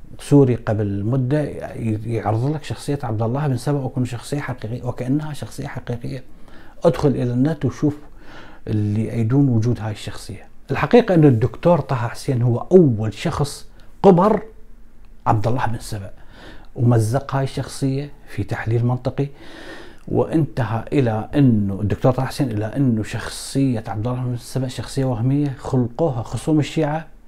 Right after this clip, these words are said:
ودعم رأيه بعدة أمور الدكتور طه حسين. قال أولا أنه جميع المؤرخين الثقة لم يشيروا إلى هذه الشخصية لا من قريب ولا من بعيد،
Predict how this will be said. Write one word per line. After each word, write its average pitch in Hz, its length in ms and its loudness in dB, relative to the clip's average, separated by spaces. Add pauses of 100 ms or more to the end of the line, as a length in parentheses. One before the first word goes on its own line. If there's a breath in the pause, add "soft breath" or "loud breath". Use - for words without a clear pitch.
(260 soft breath)
ودعم 135 680 4 (280)
رأيه 190 340 2
بعدة 147 380 2
أمور 107 280 0 (240)
الدكتور 117 300 0
طه 107 140 -6
حسين. 98 360 -10 (520)
قال 247 200 4
أولا 262 360 2
أنه 202 260 6
جميع 156 480 4
المؤرخين 120 720 2
الثقة 139 520 0 (580 loud breath)
لم 143 420 2
يشيروا 127 800 0
إلى 135 200 4
هذه 113 520 -2
الشخصية 120 540 -4
لا 143 160 0
من 170 100 -4
قريب 165 400 0
ولا 156 180 0
من 151 200 -2
بعيد، 175 400 2